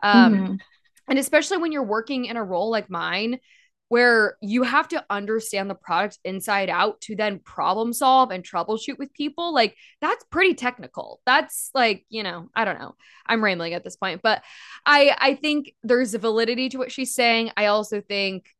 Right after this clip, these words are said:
Speaker 1: it's, I've always felt a little bit, like, distaste towards the conversation about, like, non-technical roles in tech. And I also think that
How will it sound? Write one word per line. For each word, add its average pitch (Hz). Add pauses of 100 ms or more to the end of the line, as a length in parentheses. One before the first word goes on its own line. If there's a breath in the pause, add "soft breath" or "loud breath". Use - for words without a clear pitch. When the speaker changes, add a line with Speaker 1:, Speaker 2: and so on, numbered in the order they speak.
Speaker 1:
it's, - (100)
I've 185
always 196
felt 233
a 214
little 226
bit, 226
like, 214 (120)
distaste -
towards 202
the 202
conversation 202
about, 190
like, 185
non-technical 185
roles 185
in 185
tech. 185 (540 soft breath)
And 254
I 262
also 302
think 254
that 233